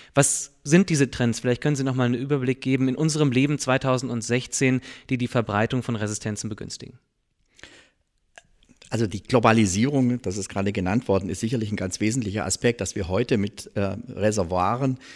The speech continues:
Speaker 2: mit Erregern in Kontakt geraten. Hier bei uns, äh, in die wir, in diesen Kontakt sind wir früher nie gekommen. Äh, das ist eine völlig andere Situation. Äh, also wir haben früher, äh, zum Beispiel im tierischen Bereich immer von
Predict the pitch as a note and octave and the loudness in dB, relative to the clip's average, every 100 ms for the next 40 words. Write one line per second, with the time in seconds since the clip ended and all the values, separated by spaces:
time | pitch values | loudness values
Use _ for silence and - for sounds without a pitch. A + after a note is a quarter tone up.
0 | - - - F2+ F#2+ A2 B2 G#2 - F#2 | -12 -6 -2 0 0 0 0 0 -2 -4
1 | F#2+ A#2 - B2 A2 G#2+ - A#2+ G#2+ A2 | -4 -4 -4 -4 0 0 2 0 0 -2
2 | G2+ F#2 G#2+ B2 - - - - G#2+ G#2+ | -4 -2 0 0 -4 -12 -14 -8 -8 -4
3 | C3+ G#2 G#2+ A2+ - - - - A#2 G#2+ | -2 0 0 0 -2 -10 -14 -10 -6 -4
4 | G2+ A2+ G#2+ G2 G#2 A2 G#2 - G#2 F#2+ | -2 -2 -2 -2 -2 0 0 0 0 0
5 | F#2 F2+ - D#2 - - _ - F2 G#2 | -2 -6 -6 -8 -10 -14 _ -8 -8 -6
6 | G2+ G#2 G2+ - - A#2 B2+ - G#2 A#2+ | -6 -4 -4 -4 -2 0 0 -2 0 0
7 | B2 G2+ A#2 - G2 F#2 G#2 B2 C3 - | 0 -2 -4 -6 -6 -4 -2 0 -2 -4
8 | - - - G#2 G#2 G2+ G2+ G2 A2 G#2+ | -16 -10 -6 -4 -2 -4 -2 0 2 0
9 | A2+ C3+ C3 A#2 B2 B2 - - B2 G#2+ | 2 6 6 2 -6 -8 -12 -10 -4 -2
10 | G#2+ - G#2 G#2 A#2+ B2 B2 A2+ G2 G#2 | -2 -2 -2 0 0 0 0 0 0 0
11 | A2+ A#2 G#2+ G#2+ | 0 0 0 -2